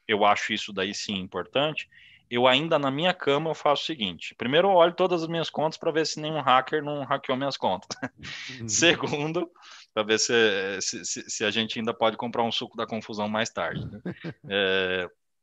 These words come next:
Speaker 1: se-, segundo, eu vou, cara, olhar como tá as cotações das bolsas, assim. Aí eu vou lá no Invest e tudo mais e olho,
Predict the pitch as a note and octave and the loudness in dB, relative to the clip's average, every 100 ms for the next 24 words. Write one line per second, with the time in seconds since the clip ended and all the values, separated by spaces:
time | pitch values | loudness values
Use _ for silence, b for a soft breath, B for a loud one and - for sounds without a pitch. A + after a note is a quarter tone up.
0 | - G2 - A2 - - D3+ A2+ D3+ F#3 | -14 -8 -8 -6 -4 2 2 2 0 0
1 | A#2+ F#2+ - C#3 C3 B2+ D#3 - D3+ B2+ | -2 -4 -2 0 0 2 2 4 4 6
2 | B2 C3 - E3 F#3+ F3+ F#3+ F#3+ F#3 - | 6 2 2 0 0 2 2 4 2 -2
3 | B3 A#2 - A2+ G#2+ G#2 G2+ G2 G2+ - | -2 0 0 0 2 0 0 0 -2 -2
4 | F2+ G2 F2+ F2+ C#3 F3+ C#3 B2 C3 D3+ | -6 -6 -4 -2 0 4 6 6 4 0
5 | A#2+ C3 C#3+ B2+ - A2 A2+ A2+ A2+ A#2+ | 2 4 4 2 0 -4 -4 -2 2 2
6 | B2 D#3 A#2 B2 E3 | 0 2 6 6 4